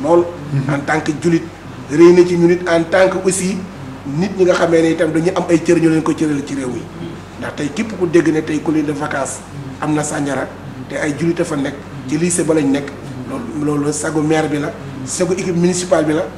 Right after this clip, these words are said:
wala sagu itam sëriñ bi ci nekk ci dëkk bi, ak mboolem ko fi kilifa diine tey julit, loolu da laa yëkkati sharaf bu rëy la. Kon nag ñun àgg nañ fu ñu nekk. Ñu ngi ñaan yàlla nag lii tey,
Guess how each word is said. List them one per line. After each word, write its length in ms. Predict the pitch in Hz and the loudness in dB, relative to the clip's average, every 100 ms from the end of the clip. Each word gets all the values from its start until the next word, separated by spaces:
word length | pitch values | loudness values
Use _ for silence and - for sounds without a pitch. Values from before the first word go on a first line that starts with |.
| 135 127 | -14 -4
wala 180 | 143 165 | 0 2
sagu 300 | - 202 190 | 4 4 4
itam 180 | 185 190 | 2 2
sëriñ 320 | - 202 202 180 | 0 0 0 -2
bi 120 | 180 | -2
ci 80 | 196 | 0
nekk 240 | 185 190 | 0 0
ci 120 | 185 180 | -8 0
dëkk 220 | 170 185 170 | 0 2 -2
bi, 140 | 208 - - - | -4 -8 -12 -4
ak 100 | 160 160 | 0 2
mboolem 300 | 160 190 185 | 4 6 4
ko 80 | 180 | 2
fi 120 | 175 | 0
kilifa 300 | 180 180 175 | 0 2 2
diine 280 | 156 175 170 | 2 4 4
tey 180 | 170 165 | 4 2
julit, 220 | 196 196 196 - 147 143 | 0 0 -2 -10 -4 2
loolu 180 | 160 147 | 2 4
da 80 | 160 | 2
laa 140 | 156 | 4
yëkkati 360 | 151 170 170 165 | 4 4 0 0
sharaf 320 | - 170 147 | 0 -2 -2
bu 80 | 147 | -2
rëy 140 | 160 156 | 0 0
la. 80 | 117 - 139 - 131 | -2 -8 -10 -8 -6
Kon 80 | 151 151 | -2 0
nag 120 | 151 | 2
ñun 120 | 151 151 | 0 0
àgg 160 | 147 | -2
nañ 120 | 143 | -2
fu 120 | 139 147 | -2 0
ñu 100 | 147 | 0
nekk. 160 | 127 - - 131 123 | -2 -6 -14 -12 -6
Ñu 60 | 143 | 0
ngi 100 | 151 | 2
ñaan 200 | 151 143 | 2 2
yàlla 240 | 143 147 143 | 0 0 -2
nag 140 | 143 131 | -4 -4
lii 200 | 190 190 185 | -4 -4 2
tey, 260 | 165 151 | 2 2